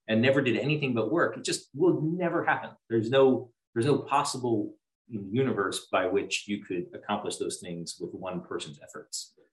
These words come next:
So as a catalyst, managing that and understanding that me being able to refuel with my family and my, my son and my son to be, there's, um, there's a requirement there that I think most catalysts and most entrepreneurs, there's this,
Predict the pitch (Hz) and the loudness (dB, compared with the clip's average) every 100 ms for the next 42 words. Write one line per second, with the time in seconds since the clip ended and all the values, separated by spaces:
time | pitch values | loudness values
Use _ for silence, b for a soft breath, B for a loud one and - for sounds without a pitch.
0 | _ - 104 92 92 107 101 - 139 135 | _ -2 0 2 0 0 0 0 2 4
1 | 135 117 - - 104 120 113 107 92 87 | 2 -2 -6 -2 0 2 0 -2 -4 -2
2 | 85 - _ _ _ 98 104 107 104 170 | -2 -6 _ _ _ -2 2 4 4 2
3 | 170 113 104 98 - - _ _ _ _ | 4 4 2 0 -2 -12 _ _ _ _
4 | 123 123 127 120 120 113 113 104 107 98 | -2 2 2 4 4 6 4 4 2 0
5 | 104 107 - 113 113 98 92 90 104 104 | 0 0 0 4 6 6 2 -2 -2 0
6 | 92 80 131 113 90 90 90 - 95 92 | -4 0 2 2 0 -8 -10 -8 -8 -10
7 | 95 92 85 - - - 110 104 87 85 | -18 -16 -16 -14 -12 -4 0 0 -2 -10
8 | - 95 90 101 87 139 117 101 92 92 | -12 -14 -10 -10 -2 2 2 2 -2 -4
9 | - _ _ _ _ _ _ 113 95 90 | -8 _ _ _ _ _ _ -4 -4 -4
10 | 90 90 _ _ _ 110 110 107 98 90 | -6 -10 _ _ _ 4 6 6 2 -2
11 | - 139 135 92 90 90 95 90 87 87 | 2 4 4 2 -2 -8 -6 -4 -6 -6
12 | 110 104 92 - 107 95 95 110 - 95 | -4 -4 -4 -2 0 0 -2 -6 -8 -6
13 | 98 98 87 101 92 92 90 85 - 104 | -4 -4 -4 -8 -8 -6 -4 -2 0 0
14 | - 101 - - | 0 0 0 -2